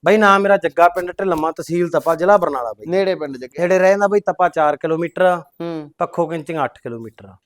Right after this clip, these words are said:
Speaker 2: ਠੀਕ ਹੈ ਬਾਈ।
Speaker 1: ਜਿਹੜੇ ਆਪਣੇ ਨਾਲ ਦਰਸ਼ਕ ਜੁੜੇ ਹੋਏ ਆ ਬਾਵਾ ਡੇਅਰੀ ਫਾਰਮ ਨਾਲ, ਸਾਰਿਆਂ ਨੂੰ ਨਵੇਂ ਸਾਲ ਦੀਆਂ ਬਹੁਤ ਬਹੁਤ ਵਧਾਈਆਂ ਬਾਈ। ਪਹਿਲਾਂ ਤਾਂ ਐਡਵਾਂਸ ਚ
Speaker 2: ਠੀਕ ਹੈ
Speaker 1: ਸਾਰਿਆਂ
Speaker 2: ਬਾਈ,
Speaker 1: ਲਈ ਨਵਾਂ
Speaker 2: ਸਾਰਿਆਂ ਨੂੰ
Speaker 1: ਸਾਲ
Speaker 2: ਬਾਈ।
Speaker 1: ਵਧੀਆ ਸੁੱਖ ਸ਼ਾਂਤੀ ਵਾਲਾ ਆਵੇ।
Speaker 2: ਠੀਕ ਹੈ ਵੀਰੇ।
Speaker 1: ਹਾਂ।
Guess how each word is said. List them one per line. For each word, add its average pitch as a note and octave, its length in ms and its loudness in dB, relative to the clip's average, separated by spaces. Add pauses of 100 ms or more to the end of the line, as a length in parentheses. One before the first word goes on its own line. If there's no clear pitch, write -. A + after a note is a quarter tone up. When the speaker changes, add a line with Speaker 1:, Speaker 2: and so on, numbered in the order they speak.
(120)
Speaker 2:
ਠੀਕ F#3+ 240 -4
ਹੈ C3 80 -4
ਬਾਈ। A#2 140 -10
Speaker 1:
ਜਿਹੜੇ D3+ 180 0
ਆਪਣੇ F3+ 280 2
ਨਾਲ F3+ 160 -4
ਦਰਸ਼ਕ E3 680 -2 (180)
ਜੁੜੇ C#3+ 300 -4
ਹੋਏ D#3 100 -4
ਆ D#3 60 -4
ਬਾਵਾ D3 260 0
ਡੇਅਰੀ E3+ 200 -4
ਫਾਰਮ D#3 260 -4
ਨਾਲ, D#3+ 120 -12
ਸਾਰਿਆਂ E3+ 380 -2
ਨੂੰ E3+ 120 -8
ਨਵੇਂ D3+ 240 -12
ਸਾਲ C#3+ 240 -2
ਦੀਆਂ D3+ 340 -10 (560)
ਬਹੁਤ D#3 220 0
ਬਹੁਤ E3+ 240 -2
ਵਧਾਈਆਂ E3 440 -2
ਬਾਈ। E3 120 -4
ਪਹਿਲਾਂ F3 300 -4
ਤਾਂ F3 120 -2
ਐਡਵਾਂਸ D#3+ 340 -6
ਚ E3+ 260 -6 (360)
Speaker 2:
ਠੀਕ F3 160 -4
ਹੈ D#3 40 0
Speaker 1:
ਸਾਰਿਆਂ F#3 220 2
Speaker 2:
ਬਾਈ, E3+ 100 -4
Speaker 1:
ਲਈ E3 40 -6
ਨਵਾਂ D3 180 -4
Speaker 2:
ਸਾਰਿਆਂ D#3 180 2
ਨੂੰ D3+ 80 2
Speaker 1:
ਸਾਲ D3+ 120 2
Speaker 2:
ਬਾਈ। D3+ 140 -2 (460)
Speaker 1:
ਵਧੀਆ E3+ 220 0
ਸੁੱਖ D#3 240 -4
ਸ਼ਾਂਤੀ D3 400 -8
ਵਾਲਾ C3 140 0
ਆਵੇ। G2+ 180 -6 (360)
Speaker 2:
ਠੀਕ F3 260 0
ਹੈ A#2 80 -6
ਵੀਰੇ। A#2 200 -8
Speaker 1:
ਹਾਂ। G#2+ 120 -10